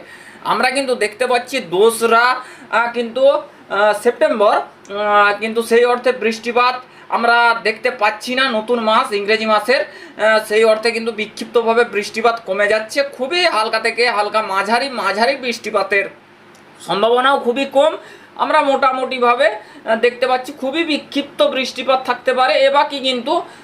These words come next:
আমরা জোরদার কোনো বৃষ্টি নেই। তবে আজ, আহ, অর্থাৎ আঠাশ তারিখ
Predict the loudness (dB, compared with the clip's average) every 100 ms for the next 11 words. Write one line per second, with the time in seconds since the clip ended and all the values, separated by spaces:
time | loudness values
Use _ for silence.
0 | -8 -2 0 2 2 2 2 -2 -2 -6
1 | -4 -6 -6 -4 0 0 0 0 0 0
2 | 0 -2 -8 -20 -20 -20 -4 0 4 4
3 | 4 2 2 2 2 2 -2 0 -2 -2
4 | -4